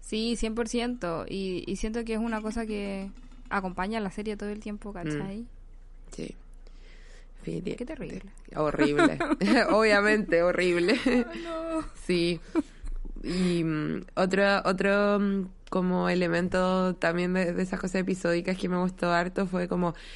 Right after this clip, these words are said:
Speaker 2: el encuentro entre familiares de las víctimas, que siento que ese momento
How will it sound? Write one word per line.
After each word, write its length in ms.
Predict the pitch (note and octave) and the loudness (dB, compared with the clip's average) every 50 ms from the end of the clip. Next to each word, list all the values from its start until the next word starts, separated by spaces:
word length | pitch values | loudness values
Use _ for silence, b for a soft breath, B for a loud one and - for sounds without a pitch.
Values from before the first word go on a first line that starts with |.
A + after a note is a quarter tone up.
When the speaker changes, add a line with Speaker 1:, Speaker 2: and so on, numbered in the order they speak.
| B B - | B B -2
Speaker 2:
el 140 | - E3+ E3+ | 2 2 2
encuentro 380 | D#3 D#3 D#3+ D#3+ E3 E3 F3 | 2 2 2 2 2 2 2
entre 220 | F#3 F#3+ F#3 F#3 F3+ | 2 2 2 2 2
familiares 480 | F3+ F3+ E3 D#3+ D#3 D#3 D3+ D#3+ F3 | 2 2 2 2 2 2 2 2 2
de 80 | E3 F3+ | 0 0
las 180 | E3+ E3+ D#3 D3 | 0 0 -2 -2
víctimas, 600 | D#3 D#3+ - - - E3+ F3 F#3 G3 A3 A#3+ - - - B B B B B B B B - - | -4 -6 -4 -4 -2 0 0 0 0 -2 -4 -6 -10 -16 B B B B B B B B -18 -6
que 160 | - E3+ E3+ | -2 -2 0
siento 280 | D#3+ F3+ F3 F3 F3+ F3 | 0 0 0 0 0 0
que 80 | F#3 | 0
ese 160 | F#3 F#3 - G3 | 0 0 0 0
momento 580 | G3 F#3+ G3 G3+ G3+ G3+ G#3+ A3 A3 A3 A3 | 0 0 0 0 0 0 0 2 2 0 -2